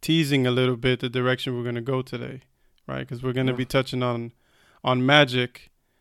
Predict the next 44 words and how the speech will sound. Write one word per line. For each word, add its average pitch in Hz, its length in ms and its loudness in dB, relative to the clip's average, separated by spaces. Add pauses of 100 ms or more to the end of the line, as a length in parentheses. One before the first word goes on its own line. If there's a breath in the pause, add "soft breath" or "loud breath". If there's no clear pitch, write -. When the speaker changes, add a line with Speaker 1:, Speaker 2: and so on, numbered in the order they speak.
(300)
Speaker 1:
uh, 127 180 -2
which 131 220 -2
is 127 120 -4
something 139 420 0
I 139 80 2
don't 143 240 2
think 160 300 0
we've 156 120 0
talked 143 360 0
about 143 280 2
yet 135 260 0 (140)
on 135 200 -2
the 131 80 -4
podcast. 139 680 -6 (180)
And 131 720 -2 (1120)
it's 143 160 -8
gonna 151 240 4
be 147 300 6
a 135 60 2
slightly 135 320 2
different 127 360 -4
take 165 240 0
on 120 120 0
magic, 120 360 -8
I 120 80 -8
think, 123 280 -8
than 120 300 -4
most 123 240 -4
people 123 460 -6
would 127 120 -6
expect. - 480 -2
So, 123 380 -2 (640 soft breath)
um, 123 320 -2
I'm 131 120 -2
glad 143 280 8
that 143 100 4
we 139 140 0
could 143 120 2
already 139 320 4
tease 131 300 -4
that 120 160 -4
a - 40 -6
little 123 200 -8
bit. 123 220 -14